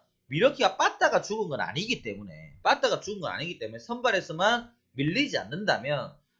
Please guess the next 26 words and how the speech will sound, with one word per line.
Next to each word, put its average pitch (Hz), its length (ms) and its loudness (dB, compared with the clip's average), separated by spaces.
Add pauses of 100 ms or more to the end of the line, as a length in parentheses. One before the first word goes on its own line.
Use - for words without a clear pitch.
(100)
어, 104 320 -4
미러키 156 320 2
옆배도 165 600 0 (140)
나빠 190 460 4
보이진 147 640 -4
않는다라고 127 1200 -2
해서 156 540 0 (240)
오늘은 214 680 4
경기 220 260 0
수가 190 200 -4
몇 175 180 -2
개 202 80 2
없으니까, 120 640 -6 (240)
음, 87 340 -18 (160)
한, 185 340 2
둘, 160 260 -2
셋, 165 280 -2
넷, 139 320 -2
다, 135 340 4
여, 135 360 2
일곱, 160 560 -4 (380)
여덟, 160 440 2 (100)
한, 175 280 2
둘, 147 220 -6
셋, 139 320 -4
넷, 123 280 -6